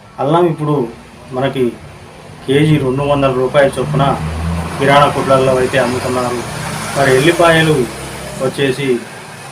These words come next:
కేజీ వచ్చేసి రెండు వందల నలభై రూపాయల దాకా,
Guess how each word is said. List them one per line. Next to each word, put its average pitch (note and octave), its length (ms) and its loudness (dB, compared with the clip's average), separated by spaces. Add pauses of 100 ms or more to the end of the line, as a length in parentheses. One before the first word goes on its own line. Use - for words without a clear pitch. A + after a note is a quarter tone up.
(540)
కేజీ E3+ 320 4 (120)
వచ్చేసి C#3 420 -2
రెండు C#3+ 240 -2
వందల C#3 240 0 (100)
నలభై B2 300 -2
రూపాయల B2+ 340 -4
దాకా, A#2+ 240 -4